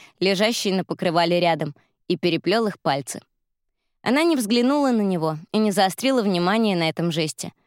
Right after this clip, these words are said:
А я подумала, что такие ласковые прикосновения и проявление чувств в их отношениях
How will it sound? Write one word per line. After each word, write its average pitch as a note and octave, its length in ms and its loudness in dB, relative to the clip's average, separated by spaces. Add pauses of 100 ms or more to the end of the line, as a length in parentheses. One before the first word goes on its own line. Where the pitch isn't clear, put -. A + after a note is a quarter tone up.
(240)
А F3+ 80 -2
я G#3 140 2
подумала, A#3+ 480 0
что F#3 200 -4
такие A3+ 340 -2
ласковые G3 540 0
прикосновения F3 920 -2 (280)
и F3 100 -6
проявление G3 680 0
чувств - 420 -6
в E3 160 -6
их F3 140 -4
отношениях D#3+ 760 -4